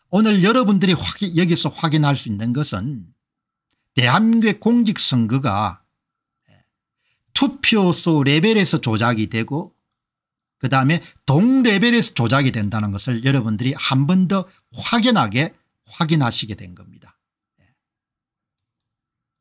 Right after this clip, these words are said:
동 레벨에서 조작을 하는 겁니다. 투표소 레벨에서 조작을 해가지고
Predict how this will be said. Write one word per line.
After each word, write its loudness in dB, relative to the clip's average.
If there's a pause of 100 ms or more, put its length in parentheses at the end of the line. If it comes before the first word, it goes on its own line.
(580)
동 2
레벨에서 0
조작을 -4
하는 -2
겁니다. -10
투표소 -4
레벨에서 -2
조작을 -2
해가지고 -6